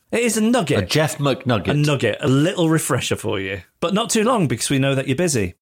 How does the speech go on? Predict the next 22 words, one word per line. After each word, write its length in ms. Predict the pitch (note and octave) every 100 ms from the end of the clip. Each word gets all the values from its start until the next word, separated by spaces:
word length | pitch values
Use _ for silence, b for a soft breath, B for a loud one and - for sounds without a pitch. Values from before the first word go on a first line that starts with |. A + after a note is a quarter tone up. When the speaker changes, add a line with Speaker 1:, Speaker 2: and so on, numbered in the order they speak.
| _
Speaker 2:
So 260 | - A#2+ B2+
when 180 | C3 D3+
it 100 | C#3+
appears 300 | C#3 C3+ A2+
in 120 | A2+
people's 380 | - A2+ A2+ -
feeds, 260 | A#2+ G#2+
they 100 | G#2+
shouldn't 320 | - B2 G#2
think 220 | F#2 F#2+ G2
it's 180 | -
a 100 | G#2
sort 300 | F2+ G#2+ E2
of 240 | G2 E2+ - b b b
alien 640 | A#2 A#2 G#2+ G#2 G2 G2 F#2+
life 300 | F#2 G2+ F#2+
force, 420 | - A#2 A2+ -
but 220 | - - -
they 100 | F#2
should 160 | -
think 200 | - F#2
it's 320 | F2+ - -